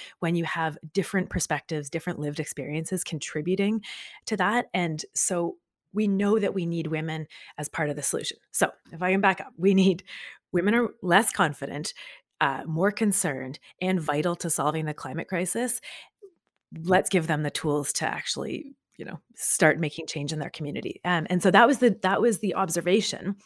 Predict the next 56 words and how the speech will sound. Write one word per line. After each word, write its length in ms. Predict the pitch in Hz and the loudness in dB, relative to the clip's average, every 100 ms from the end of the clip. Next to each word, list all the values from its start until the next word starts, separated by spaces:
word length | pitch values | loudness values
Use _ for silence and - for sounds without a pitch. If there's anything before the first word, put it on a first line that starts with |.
| - _ _ - - | -20 _ _ -18 -6
that 120 | 190 | 0
led 180 | 170 160 | 2 2
us 100 | 156 | 0
to 140 | - | -4
say, 180 | 151 147 | -4 -4
"How 200 | 147 180 | 0 0
can 220 | 160 170 | 2 -2
we 120 | 151 151 | -2 -2
support 520 | - - - 190 - | -2 -2 2 2 2
this?" 360 | - - - - - - - - | -8 -6 -10 -10 -12 -14 -14 -2
Um, 240 | 180 170 170 | 0 0 -2
and 100 | 180 | -2
my 80 | |
colleague 340 | 180 214 220 220 | -2 -2 -2 -2
Sarah 220 | - 175 | 0 0
Lazarevich, 760 | 165 151 156 151 147 - - - | 0 2 0 0 -4 -2 -2 -2
uh, 220 | 165 156 | -6 -8
had 380 | 151 - 160 185 - - - _ | -8 -6 -6 -6 -14 -18 -20 _
noted 520 | 175 185 190 190 156 | 2 4 4 2 -2
this 340 | 147 170 - - | -2 -2 -4 -4
and 160 | 170 156 | -4 -2
was 120 | 156 | 0
also 280 | 180 - 180 | 0 0 0
inspired 560 | 156 - 160 151 151 | 0 -2 -4 -4 -4
by 80 | - | -6
some 160 | - 151 | -6 -6
of 100 | 143 | -4
the 80 | |
work, 420 | 151 143 - - - | -2 -2 -2 -8 -12
uh, 300 | - 180 - 120 | -12 -10 -10 -12
from 420 | - 156 147 143 | -8 -10 -10 -6
Science 460 | - 220 208 202 - | -2 0 2 0 0
Moms 560 | 196 190 190 185 180 | 2 2 2 0 -2
and 100 | 160 | -4
Vote 160 | 151 160 | -2 -2
Like 140 | 160 | -2
a 40 | 165 | -2
Madre 520 | 156 151 156 156 147 | -2 -2 -2 -2 -4
and 120 | 143 | -8
some 120 | 165 | -8
of 40 | 160 | -4
these 140 | 151 | -4
groups 300 | - 160 - | -2 -2 -2
out 80 | 151 | -6
of 80 | 139 | -6
the 80 | 151 | -6
U 140 | 139 | -2
S 260 | 143 185 - | -2 -2 -4
that 160 | 156 | -2
are 100 | 143 | -2
working 300 | 135 139 170 | -2 -6 -6
with 140 | 156 - | -8 -8
the 80 | |
Potential 340 | - - 151 - | -12 -10 -10 -4
Energy 320 | 180 185 196 | -2 -2 -2
Coalition 580 | - 185 180 - 190 | 0 0 2 0 0